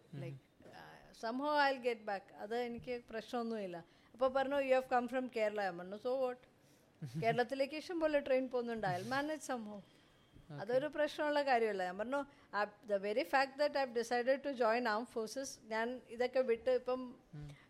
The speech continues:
Speaker 2: ഞാൻ ഡിഫൻസിൽ ചേർന്ന് കഴിഞ്ഞാൽ ഇപ്പോഴും എനിക്ക് സപ്പോർട്ടിന് എൻ്റെ പേരൻസോ ഇമ്മീഡിയറ്റ് ആൾക്കാരെയൊന്നും നമ്മൾ
Speaker 1: കാണില്ല.
Speaker 2: വിളിക്കുന്നില്ല.
Speaker 1: ഓക്കെ.
Speaker 2: We have to find a way out."
Speaker 1: ഉം.
Speaker 2: അപ്പൊ അത് I have no problem.
Speaker 1: അപ്പം മാം ഇപ്പം പറഞ്ഞായിരുന്നു നമ്മുടെ, ആ, എസ് എസ് ബി കഥകളും ബാക്കി കാര്യങ്ങളും. ഇപ്പം അതിൻ്റെ കൂടെ ഇപ്പം പറയാണ്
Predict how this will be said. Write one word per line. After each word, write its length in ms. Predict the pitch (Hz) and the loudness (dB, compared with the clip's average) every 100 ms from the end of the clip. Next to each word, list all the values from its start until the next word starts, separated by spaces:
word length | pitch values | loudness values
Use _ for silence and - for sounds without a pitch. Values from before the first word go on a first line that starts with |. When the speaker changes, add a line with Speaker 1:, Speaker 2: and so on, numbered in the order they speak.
| - | -4
Speaker 2:
ഞാൻ 160 | 220 | 0
ഡിഫൻസിൽ 480 | 233 233 247 262 285 | 2 2 0 0 -2
ചേർന്ന് 320 | 285 269 254 | 2 2 4
കഴിഞ്ഞാൽ 200 | 277 277 | 2 2
ഇപ്പോഴും 280 | 269 269 285 | 0 0 0
എനിക്ക് 220 | 285 262 | 0 -2
സപ്പോർട്ടിന് 540 | 285 254 247 254 262 277 | 0 0 2 0 0 -2
എൻ്റെ 160 | 269 | 0
പേരൻസോ 800 | 254 240 233 254 - 262 262 240 165 | 0 2 0 -2 0 2 2 0 -4
ഇമ്മീഡിയറ്റ് 480 | 247 254 254 269 | -2 0 2 2
ആൾക്കാരെയൊന്നും 580 | 262 254 269 269 277 285 | 2 2 0 0 0 0
നമ്മൾ 140 | 285 285 | 0 2
Speaker 1:
കാണില്ല. 220 | 294 285 | 0 0
Speaker 2:
വിളിക്കുന്നില്ല. 420 | 302 302 262 202 | 0 0 2 0
Speaker 1:
ഓക്കെ. 100 | 185 | -2
Speaker 2:
We 220 | 233 254 | -2 -2
have 100 | - | -2
to 60 | 269 | -4
find 360 | 269 269 277 277 | -2 0 0 0
a 40 | |
way 180 | 269 262 | -2 -2
out." 300 | 175 156 151 | -2 -8 -14
Speaker 1:
ഉം. 80 | - _ _ - | -20 _ _ -8
Speaker 2:
അപ്പൊ 120 | 285 | -6
അത് 200 | 294 330 | -6 -8
I 380 | 359 254 254 269 | -6 -2 0 0
have 100 | 285 | -4
no 80 | |
problem. 480 | 269 220 180 175 170 - | -6 -8 -10 -16 -12 -4
Speaker 1:
അപ്പം 180 | 202 208 | 0 0
മാം 120 | 214 | -2
ഇപ്പം 180 | 220 208 | -2 -2
പറഞ്ഞായിരുന്നു 420 | 185 185 185 180 | -2 -2 -4 -4
നമ്മുടെ, 280 | 170 170 - _ 156 | -4 -6 -6 _ -10
ആ, 280 | 147 143 | -8 -8
എസ് 220 | 143 143 147 | -8 -10 -10
എസ് 100 | 147 | -8
ബി 220 | 160 151 | -8 -6
കഥകളും 480 | 151 147 143 143 139 | -6 -4 -6 -8 -10
ബാക്കി 280 | 135 135 139 | -10 -10 -12
കാര്യങ്ങളും. 400 | 143 135 131 131 _ - - | -10 -10 -12 -18 _ -20 -12
ഇപ്പം 180 | 165 185 | -4 0
അതിൻ്റെ 220 | 185 202 | 0 0
കൂടെ 280 | 208 190 185 | -4 -4 -2
ഇപ്പം 360 | 180 185 180 170 - | -4 -6 -10 -10 -6
പറയാണ് 440 | 160 160 160 160 | -6 -6 -8 -12